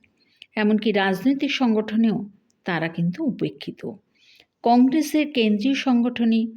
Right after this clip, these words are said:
মহিলাদের সংখ্যা সাত শতাংশ। সিপিআইএম দলেও ঠিক একই চিত্র কিন্তু দেখা যায়।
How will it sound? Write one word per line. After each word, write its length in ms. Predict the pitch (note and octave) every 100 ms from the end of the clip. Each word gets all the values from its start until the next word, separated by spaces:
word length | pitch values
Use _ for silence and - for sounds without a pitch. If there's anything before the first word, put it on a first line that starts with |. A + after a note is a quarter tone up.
| - _ -
মহিলাদের 600 | F#3 G3+ A3+ C4 B3 B3
সংখ্যা 720 | B3 - E3+ E3 - - E3+ A#3 _ _ _ _ - - _
সাত 400 | - - - D4
শতাংশ। 640 | - - E3+ E3 C3+ - - - _ _ _ _ _
সিপিআইএম 1040 | - - C4+ C4 C4+ C4+ - G3+ G#3 G#3+ G#3+
দলেও 540 | F#3 E3 G3 F#3+ - - _ _ -
ঠিক 220 | - D#4 - -
একই 460 | F#3+ G3 G3+ G#3+
চিত্র 380 | G3+ D3+ - -
কিন্তু 360 | E3+ D#3 D#3+ F4
দেখা 300 | G#3+ - -
যায়। 240 | - G3+